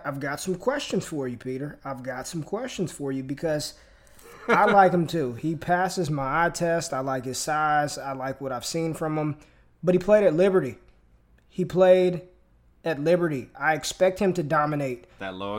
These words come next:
Speaker 1: I
Speaker 2: competition
Speaker 1: expect him
Speaker 2: level.
Speaker 1: to dominate. If he didn't go out there and command ninety percent of the market share and ninety percent of the, the, the touchdowns, I mean, I know it's not that high. I'm being facetious. But if he didn't dominate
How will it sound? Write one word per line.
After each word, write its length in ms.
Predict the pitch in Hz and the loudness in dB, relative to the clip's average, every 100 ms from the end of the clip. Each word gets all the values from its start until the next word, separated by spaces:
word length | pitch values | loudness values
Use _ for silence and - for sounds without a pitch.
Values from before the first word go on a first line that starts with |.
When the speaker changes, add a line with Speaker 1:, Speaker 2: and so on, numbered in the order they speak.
| 107 | 0
Speaker 1:
I 180 | 160 | 2
Speaker 2:
competition 80 | 147 | 2
Speaker 1:
expect 500 | 139 120 - 175 185 | -2 -4 2 4 4
him 100 | 214 202 | 0 -2
Speaker 2:
level. 140 | 196 | 0
Speaker 1:
to 60 | 160 | 0
dominate. 580 | 131 131 131 131 143 151 | -2 -4 -6 -6 -6 -6
If 160 | 156 | -4
he 120 | 170 190 | 0 6
didn't 280 | 190 233 | 8 8
go 180 | 175 160 | 2 2
out 180 | 147 143 | 0 0
there 160 | 143 143 | -2 -4
and 140 | 139 | -6
command 580 | 139 147 143 143 143 135 - - _ - | -6 -4 -4 -4 -6 -8 -12 -20 _ -8
ninety 480 | 143 156 160 175 | 0 2 2 0
percent 400 | 165 165 147 170 | 0 -4 -2 -2
of 60 | 151 | -2
the 80 | 143 | -2
market 400 | 143 147 143 147 | -2 -2 -2 -6
share 320 | - 151 147 | -4 -2 -2
and 160 | 143 135 | -2 0
ninety 320 | 156 160 156 | 2 2 -2
percent 460 | 143 156 185 175 | -6 -4 0 0
of 160 | 208 190 | 2 0
the, 180 | 170 - - - - | -2 -4 -10 -8 -2
the, 200 | 170 - | -2 0
the 80 | 147 | -4
touchdowns, 720 | - 180 151 - 151 147 147 | -2 0 0 0 0 0 0
I 60 | 165 | 0
mean, 180 | 165 151 | 0 0
I 80 | |
know 180 | 151 160 | 0 0
it's 140 | 143 - | -2 -6
not 140 | 135 | -6
that 120 | 127 | -8
high. 320 | - 190 160 | -2 0 0
I'm 80 | 139 | -2
being 220 | 135 147 | -4 -4
facetious. 580 | 135 127 - 226 180 139 | -6 -8 -4 -4 -4 -6
But 220 | - 147 | -4 -4
if 100 | 143 | -4
he 100 | 156 | -2
didn't 340 | 175 180 180 151 | 0 0 0 -2
dominate 680 | 147 151 156 147 143 143 | -2 0 -2 -2 -4 -6